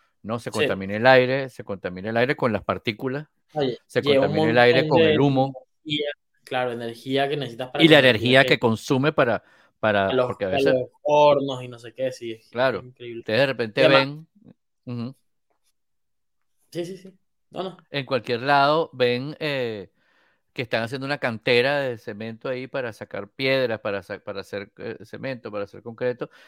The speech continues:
Speaker 1: y eso contamina el aire horrible. Yo recuerdo una que había en Caracas, en la avenida Rómulo Gallegos, cerquita está el metro del Parque del, Parque del Este,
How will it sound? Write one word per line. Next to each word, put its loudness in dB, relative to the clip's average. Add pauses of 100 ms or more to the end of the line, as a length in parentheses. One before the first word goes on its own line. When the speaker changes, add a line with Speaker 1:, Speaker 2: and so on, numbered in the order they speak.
(120)
Speaker 1:
y -6
eso -6
contamina -6
el -4
aire -2
horrible. -4 (140)
Yo -8
recuerdo -4
una -6
que -4
había -4 (920)
en -14
Caracas, -4 (800)
en -10
la -4
avenida -4
Rómulo -6
Gallegos, -2
cerquita -6
está -4
el -4
metro -6
del -6
Parque -6
del, -8 (160)
Parque -6
del -4
Este, -10